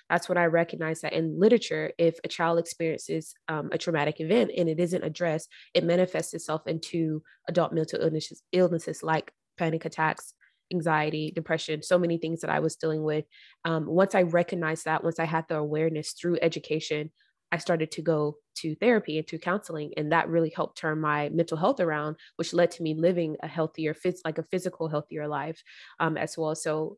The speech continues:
um, I really believe that educational programs, uh, educational, um, interventions are at the forefront. And if you look in through the literature, you'll see that, like, the educational piece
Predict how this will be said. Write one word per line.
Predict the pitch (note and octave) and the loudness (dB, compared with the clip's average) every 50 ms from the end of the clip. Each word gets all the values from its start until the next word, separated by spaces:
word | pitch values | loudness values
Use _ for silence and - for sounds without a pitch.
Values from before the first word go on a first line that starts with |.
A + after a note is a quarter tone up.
| _ - - | _ -4 0
um, | D#3 D#3 D#3 - | 0 0 4 6
I | F#3 G3 | 6 6
really | F#3 F#3+ G#3 G#3 A3 | 8 8 6 6 6
believe | G3 G3 F#3 F3 F3+ F3 D#3+ | 4 2 0 0 0 -2 -2
that | E3+ E3 D#3 - - | -2 -4 -4 -4 -2
educational | E3 D#3+ E3 E3 - - D3 - - - D#3+ D#3+ D#3 | -4 -4 -4 -4 -4 -4 -4 -4 -4 -8 -6 -6 -6
programs, | _ - E3+ D#3 D3+ F3 E3+ E3+ F3+ F#3 - - - | _ -4 -4 -4 0 0 0 2 2 0 -2 -4 -6
uh, | E3 D3+ D3+ | -4 -4 0
educational, | - E3 D#3+ E3 - E3 E3 - - D#3+ D#3 D#3 D3+ D3+ _ - - - - - | 0 0 -2 0 -2 -2 -2 -2 -2 -4 -4 -4 -4 -6 _ -20 -20 -20 -14 -6
um, | - D#3 D3+ D3 D3 D3+ D#3+ D#3+ _ _ _ _ _ - - - - | -4 -2 -2 -2 -4 -6 -8 -10 _ _ _ _ _ -20 -18 -8 -2
interventions | F3+ F3+ - F#3+ F3 D#3+ D#3+ E3 D#3+ - G#3+ G#3+ G#3+ G#3+ - - | -2 -2 0 0 2 4 4 2 2 0 0 0 0 -2 -4 -2
are | D#3+ D#3+ D#3+ D#3+ - | 0 2 2 2 2
at | - D#3+ - | 0 -2 -2
the | D#3+ D#3+ _ | -4 -8 _
forefront. | - E3 D#3+ - - G3 G#3+ A#3 A#3+ - - - | -4 -4 -4 -4 -2 -2 0 0 -2 -2 -2 0
And | E3 E3 D#3+ D3+ - - - | 0 0 0 -2 -4 -4 -4
if | F3+ E3+ F#3 | -4 -2 0
you | F#3+ F#3 E3 | -2 -2 0
look | D#3+ E3+ F3+ F#3 F#3 - - _ - | 2 2 2 2 2 -6 -20 _ -4
in | F3 E3 D#3+ D#3+ - | -4 -4 -4 -4 -2
through | F#3 F#3 F3 | -2 0 0
the | E3+ D#3+ | 0 0
literature, | D#3 D#3+ E3+ E3+ - G3+ | -2 -2 -2 -2 -2 -2
you'll | F#3+ F3+ F3 E3+ E3 | 0 0 0 0 -2
see | - - F3+ F#3+ F3 | -4 -4 -6 -4 -2
that, | D#3+ D#3 D#3 D#3 - _ - - - - | -2 -2 -2 -2 -4 _ -20 -18 -4 0
like, | F3 E3+ E3 - E3 E3 | 2 2 2 0 -6 -6
the | E3 F3+ E3 - | 0 0 2 4
educational | F3 F3+ F3 F#3+ - - F3+ - - F3+ E3 D#3+ | 4 4 2 2 -2 -2 -4 -4 -2 -4 -4 -4
piece | - - - E3 E3 F#3+ - - - | -4 -8 -10 -8 -8 -8 -8 -10 -16